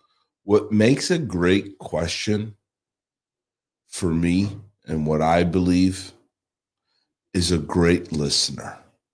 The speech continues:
And a lot of us may fancy ourselves to be great listeners,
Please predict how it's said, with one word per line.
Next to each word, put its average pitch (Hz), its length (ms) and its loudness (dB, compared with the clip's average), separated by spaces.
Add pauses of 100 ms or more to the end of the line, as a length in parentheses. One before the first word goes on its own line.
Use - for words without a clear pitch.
(1400)
And 95 160 4
a 98 80 6
lot 123 360 6
of 107 180 4
us 67 540 -2 (760)
may 90 300 0
fancy 110 920 2
ourselves 78 800 -4
to - 120 -16
be 80 220 -4
great 85 440 -2
listeners, 98 840 -4